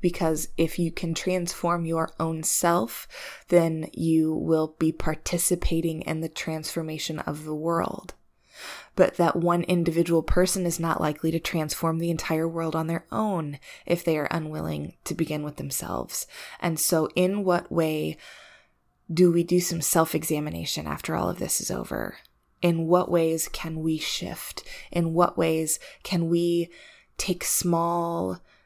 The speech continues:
little steps in the direction of healing, not just for ourselves, but for our families and our communities and the people around us? Here's what that means for me. Here's what I'm doing.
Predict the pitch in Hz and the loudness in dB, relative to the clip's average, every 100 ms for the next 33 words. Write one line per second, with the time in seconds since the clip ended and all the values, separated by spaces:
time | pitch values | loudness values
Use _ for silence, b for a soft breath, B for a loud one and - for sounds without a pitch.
0 | b - 202 240 247 - - 202 196 - | b -4 0 0 0 0 2 4 4 0
1 | - - 196 175 170 170 165 - 170 160 | -4 -2 0 0 0 0 0 0 -2 -4
2 | - - 160 160 151 165 165 - b _ | -6 -4 -4 -4 -6 -8 -10 -12 b _
3 | 170 - 170 - 165 - - 160 165 160 | 0 2 0 0 -2 -2 0 0 0 -4
4 | - - - 160 - 151 - 160 160 160 | -4 -4 -2 -2 0 -2 -4 -6 -6 -6
5 | 156 160 160 - 170 165 160 170 156 - | -6 -6 -6 -6 -8 -6 -4 -4 -4 -6
6 | 156 - 165 - 160 147 151 151 - 151 | -8 -6 -6 -4 -4 -4 -8 -8 -8 -6
7 | - - - - - - - - _ _ | -6 -6 -10 -16 -16 -20 -20 -20 _ _
8 | _ _ - 208 208 202 196 175 165 - | _ _ 2 4 4 4 2 2 -2 -2
9 | 175 165 160 165 165 _ B B - 208 | -4 -6 -8 -8 -12 _ B B 2 4
10 | 202 175 170 160 160 151 143 | 6 6 4 2 -2 -2 -10